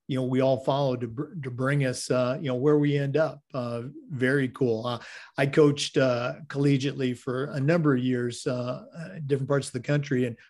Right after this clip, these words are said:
while I enjoyed it, like you, uh, I felt my true calling was, was at the high school level. That's where I could, uh,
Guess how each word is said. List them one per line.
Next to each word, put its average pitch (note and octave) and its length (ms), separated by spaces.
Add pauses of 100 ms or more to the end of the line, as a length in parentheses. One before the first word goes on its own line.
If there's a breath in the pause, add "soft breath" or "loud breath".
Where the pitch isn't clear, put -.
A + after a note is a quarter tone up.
while D3 160
I C#3+ 80
enjoyed D3 400
it, E3+ 200 (360 soft breath)
like C3+ 260
you, B2+ 220
uh, B2 180
I B2 80
felt B2+ 240
my A#2+ 120
true B2+ 200
calling A#2+ 480
was, A#2 300 (120)
was A#2+ 160
at A#2+ 140
the B2 100
high B2 220
school A#2 400
level. A#2 400
That's B2 280
where A2+ 120
I A#2 140
could, A#2 260
uh, A#2 120